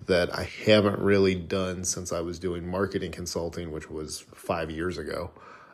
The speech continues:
Um, and when I was doing marketing consulting, it was, um,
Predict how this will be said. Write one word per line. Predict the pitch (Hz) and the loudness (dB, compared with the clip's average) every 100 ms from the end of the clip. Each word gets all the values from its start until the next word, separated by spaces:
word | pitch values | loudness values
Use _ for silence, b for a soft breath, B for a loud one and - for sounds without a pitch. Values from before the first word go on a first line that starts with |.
| - | -12
Um, | 87 85 82 | -8 -6 -6
and | 85 | -6
when | 85 | -6
I | 85 | -4
was | 85 78 | -6 -6
doing | 85 85 | -6 -4
marketing | 82 101 - 85 | -4 -4 -4 -8
consulting, | 80 85 - 78 78 80 | -8 -6 -4 -4 -6 -10
it | 78 | -10
was, | 80 80 78 - b b b b b _ | -10 -10 -8 -10 b b b b b _
um, | - 90 82 82 90 | -6 -4 -4 -8 -10